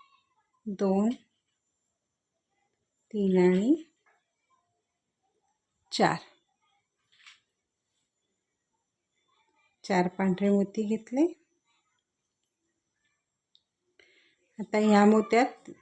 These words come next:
आपण उजवीकडे हा तंगूस असताना हे सगळं विणून घेतलंय. त्याच्या शेजारचा हा मोती आहे, त्याच्यातून डावीकडून उजवीकडे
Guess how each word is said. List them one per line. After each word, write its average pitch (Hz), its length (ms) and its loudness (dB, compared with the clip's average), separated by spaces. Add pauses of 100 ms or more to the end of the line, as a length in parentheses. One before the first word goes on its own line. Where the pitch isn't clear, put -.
(260)
आपण 220 380 -2
उजवीकडे 214 680 0 (420)
हा 214 100 0 (120)
तंगूस 208 340 4
असताना 214 420 0
हे 214 220 2 (160)
सगळं 208 360 0
विणून 202 320 4
घेतलंय. 208 400 0 (580)
त्याच्या 208 280 -2
शेजारचा 208 640 0
हा 214 220 -2
मोती 208 400 0
आहे, 190 400 -4
त्याच्यातून 214 680 -4 (680)
डावीकडून 208 880 0
उजवीकडे 208 640 0